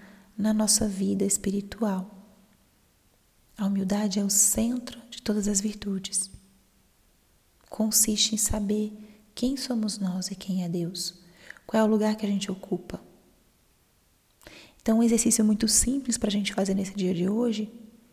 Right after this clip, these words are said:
é não buscar primeiros lugares, não buscar reconhecimentos, mas fazer o que a gente faz, o nosso dever diário, como, da mesma forma que Jesus fala em outra passagem,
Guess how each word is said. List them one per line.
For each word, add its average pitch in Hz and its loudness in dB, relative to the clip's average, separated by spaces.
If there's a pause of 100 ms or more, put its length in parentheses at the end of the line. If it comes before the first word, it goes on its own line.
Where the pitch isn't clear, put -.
(260)
é 226 0
não 220 4
buscar 196 -2 (200)
primeiros 202 2
lugares, 196 -2 (680)
não 254 0
buscar 226 0
reconhecimentos, 196 -4 (800)
mas 202 0
fazer 202 2
o 214 2
que 208 -6
a 196 -2
gente 196 -6
faz, 202 -2
o 196 0
nosso 202 -2
dever 196 0
diário, 190 -2 (1160)
como, 190 0 (260)
da - 4
mesma 180 4
forma 196 4
que 190 0
Jesus 180 4
fala 208 2
em 208 4
outra 202 0
passagem, 185 0